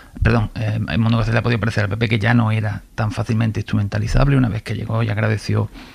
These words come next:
al gobierno que le diera, que España le diera asilo político. Yo creo que esta votación se encarrila una historia mucho más larga de dos décadas, como ha dicho, eh, Esther, en la cual el,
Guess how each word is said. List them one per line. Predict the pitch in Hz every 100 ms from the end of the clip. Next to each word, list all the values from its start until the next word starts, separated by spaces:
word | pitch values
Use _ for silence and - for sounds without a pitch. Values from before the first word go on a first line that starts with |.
| -
al | - 113 110
gobierno | 113 113 110 104
que |
le | 104
diera, | 104 104 104 98 - - - - - -
que |
España | 110 - 107
le | 104
diera | 107 104
asilo | - 107
político. | - 120 117
Yo | 113
creo | 117 127
que | 123
esta | - - 104
votación | 95 101 - 131 147
se | 127
encarrila | 110 107 101
una | 104 101
historia | - 98
mucho | 107 113 -
más | 107 107
larga | 117 143 143 143 - - - - - -
de | - 110 110 107
dos | 98 113 107
décadas, | 104 120 127 127 117
como | - -
ha |
dicho, | - - 113 104 107 - - - - -
eh, | - 101 101 107 -
Esther, | - 110 - 123 139
en | 143 113
la | 98
cual | 107 107
el, | 117 107